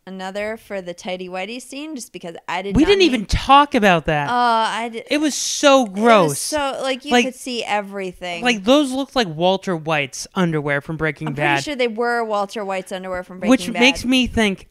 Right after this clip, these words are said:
Speaker 2: that tighty whitey underwear is sentient, and it, there,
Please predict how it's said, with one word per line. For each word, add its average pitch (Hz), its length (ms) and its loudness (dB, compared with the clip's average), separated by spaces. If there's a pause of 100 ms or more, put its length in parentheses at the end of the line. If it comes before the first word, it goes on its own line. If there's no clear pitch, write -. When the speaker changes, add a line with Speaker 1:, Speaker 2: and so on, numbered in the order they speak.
(160)
Speaker 2:
that 160 500 -4
tighty 202 300 0
whitey 180 320 0
underwear 160 460 -2
is 147 180 -8
sentient, 151 600 -2
and 165 200 -4
it, 160 200 -4 (100)
there, 180 200 4